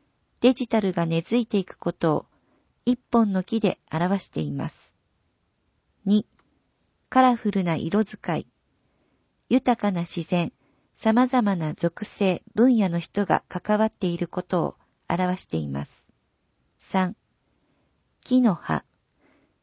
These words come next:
小さい三角のマーク、あらゆる部分で行われる情報の循環を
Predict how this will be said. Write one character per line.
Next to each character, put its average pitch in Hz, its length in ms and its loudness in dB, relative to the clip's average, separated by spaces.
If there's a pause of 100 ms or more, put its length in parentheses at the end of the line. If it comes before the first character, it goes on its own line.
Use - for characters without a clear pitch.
(240)
小 254 220 0
さ 262 200 0
い 233 100 4
三 247 260 2
角 - 300 -6
の 151 160 -4
マ 160 180 -2
ー 156 60 -6 (100)
ク、 - 220 -6 (1000)
あ 208 120 4
ら 247 140 6
ゆ 254 160 4
る 226 120 2
部 220 160 0
分 208 260 2
で 175 240 2
行 180 200 -2
わ 220 280 4
れ 208 160 0
る 165 200 0 (500)
情 233 260 4
報 240 240 2
の 226 180 4
循 220 300 2
環 208 320 2
を 190 200 2